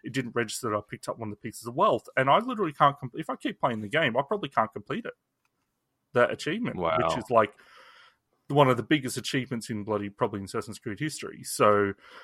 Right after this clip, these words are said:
Speaker 1: thankf-, now I've gotta basically s-, be really careful about saving till they patch these glitches out. So I'm not happy with that,
Speaker 2: Why
Speaker 1: but
Speaker 2: does that slip under the radar? I don't get it. Like, doesn't the game director go, "Oh, shit, isn't there a good probability that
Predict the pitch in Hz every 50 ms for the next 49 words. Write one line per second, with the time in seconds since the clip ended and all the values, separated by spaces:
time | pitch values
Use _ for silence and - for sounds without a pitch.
0 | - - _ _ _ _ _ _ - 170 170 202 214 - - - 139 - 156 156
1 | 165 190 226 233 208 156 - - 156 143 123 117 110 101 - - _ 143 143 139
2 | - - - 135 113 104 98 92 - - - - - - - _ - 127 110 101
3 | - 135 127 113 101 113 123 123 110 - - 143 147 - 147 113 104 - - -
4 | - 120 135 185 202 202 190 160 - - 120 110 101 95 95 95 90 - - -
5 | 147 - - - - 117 107 104 - - - - - 139 139 - 165 123 113 -
6 | - - - - - - 123 113 113 107 110 120 156 208 254 214 208 226 - -
7 | 127 117 156 220 - 139 131 - 147 131 120 139 147 175 190 185 147 139 - 285
8 | 302 - - - - 269 269 - 269 262 262 247 220 202 165 127 107 107 113 127
9 | 120 120 98 90 104 117 139 127 123 127 127 113 98 98 - - - - 127 147
10 | 160 156 160 120 - 104 104 104 92 90 87 90 87 - - 85 - 87 82 80
11 | 80 82 90 - - - - - - - - - 87 82 - 95 92 120 123 123
12 | 120 104 87 - 101 85 - - 92 78 76 71 - 82 73 78 80 87 87 85
13 | 80 -